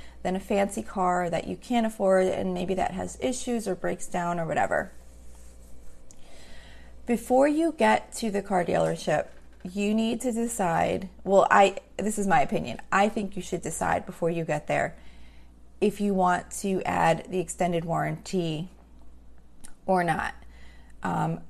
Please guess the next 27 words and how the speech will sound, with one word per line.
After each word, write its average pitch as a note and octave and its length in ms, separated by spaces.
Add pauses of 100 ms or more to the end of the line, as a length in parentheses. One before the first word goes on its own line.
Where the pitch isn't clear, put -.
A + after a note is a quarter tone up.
(120)
I F#3+ 180
personally C4+ 600
do G#3+ 140
not F#3+ 300
enter F3+ 280
into F#3+ 320
the F#3+ 140
extended F#3 420
warranties F#3 580
'cause G3+ 240
I've F3 200
decided F3 540
that E3+ 180
I'm F3+ 200
okay F#3 260
with E3+ 160
taking F3+ 320
the E3+ 100
risk E3 360
that F#3+ 120
I E3+ 80
might E3+ 200
have F3+ 140
an F#3 100
issue F#3 280
later G3 300
on. G3 280